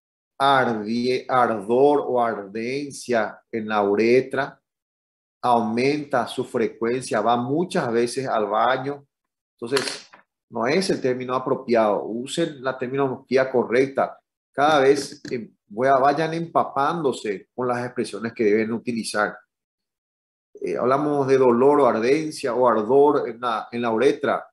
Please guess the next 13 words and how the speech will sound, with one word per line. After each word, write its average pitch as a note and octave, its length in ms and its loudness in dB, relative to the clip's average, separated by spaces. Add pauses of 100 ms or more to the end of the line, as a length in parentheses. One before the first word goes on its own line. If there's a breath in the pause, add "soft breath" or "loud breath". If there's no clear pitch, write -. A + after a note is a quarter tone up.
(400)
Hablamos A#2+ 420 -6
de C#3 60 2
la C#3+ 120 2
disuria. C#3 520 0
El - 500 -18
paciente B2 260 -10
presenta D3+ 340 -8
disuria. D3 600 -4 (1200)
Aumento D3 360 -2
de E3 80 2
la E3+ 60 2
frecuencia D3+ 540 -4
urinaria. C3+ 760 0